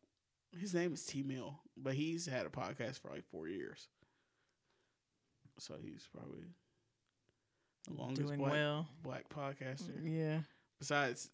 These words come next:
Speaker 1: uh, Buckhorn great Cameron Kearns.
Speaker 2: Right.
Speaker 1: Um, so we were talking about stuff like that. And we were talking about how us being included on that Our Valley Events thing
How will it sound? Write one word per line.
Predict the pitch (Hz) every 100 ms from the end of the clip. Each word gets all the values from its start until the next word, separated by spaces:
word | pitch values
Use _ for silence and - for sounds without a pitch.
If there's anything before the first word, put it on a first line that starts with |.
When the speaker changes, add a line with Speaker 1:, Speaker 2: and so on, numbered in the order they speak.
| -
Speaker 1:
uh, | 139 123 123
Buckhorn | 147 160 156 170 147
great | 139 160 156
Cameron | 160 170 165 151
Kearns. | 147 175 190 151 170 -
Speaker 2:
Right. | 170 151 143 151 - - _ - - - _
Speaker 1:
Um, | - 131 127 143 76 165 - _ _ _ _ _ _ _ - -
so | - 120 117 113 170
we | 165
were | 135
talking | 139 151 180
about | 143 139
stuff | 131 139
like | 139 -
that. | 127 127 - - - - - - _ _ -
And | -
we | 123
were |
talking | 135 139 147 135
about | 123 139
how | 131 127 - 156 160 _ _ _ _ _ -
us | 123 143
being | 135 135 113 113 92
included | 127 - 131 127 113
on | 80 107 113 110 147 151 - _ _ _
that | - - - _ _ _ _ _ -
Our | 123
Valley | 160 147 147 147
Events | 151 156 147 139 - -
thing | 131 127 117